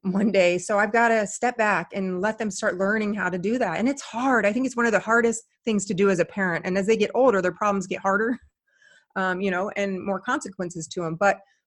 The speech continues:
in my book, I wrote about, um, a time one of my sons lost his wallet, I think I,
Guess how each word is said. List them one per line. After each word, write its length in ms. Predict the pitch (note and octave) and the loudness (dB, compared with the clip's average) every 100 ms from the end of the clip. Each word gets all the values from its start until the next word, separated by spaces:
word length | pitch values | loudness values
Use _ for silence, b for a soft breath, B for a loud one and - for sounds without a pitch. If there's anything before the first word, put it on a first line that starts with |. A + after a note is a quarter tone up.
| _ - | _ 0
in 100 | C#4 | 2
my 100 | C4 | 4
book, 180 | A3 A3 | 2 2
I 60 | |
wrote 220 | G3 G3+ F#3+ | 2 2 2
about, 280 | F#3 F3 - | 2 0 -2
um, 380 | F3+ F3+ D#3+ F#3+ _ _ _ _ _ _ - | -4 -4 -6 -8 _ _ _ _ _ _ -10
a 60 | G#3 | -6
time 240 | - G3 | 0 2
one 140 | F#3+ G3+ | 4 4
of 80 | F#3 | 4
my 100 | F3+ | 2
sons 320 | G3+ F3 E3 | 0 -2 0
lost 240 | E3 F3 | 0 0
his 160 | E3+ D3+ | -4 -4
wallet, 380 | D3+ D3 C3+ - | -2 0 -4 -6
I 120 | D3+ | -8
think 240 | D3+ D#3+ D3+ | -6 -8 -6
I, 220 | D#3+ | -8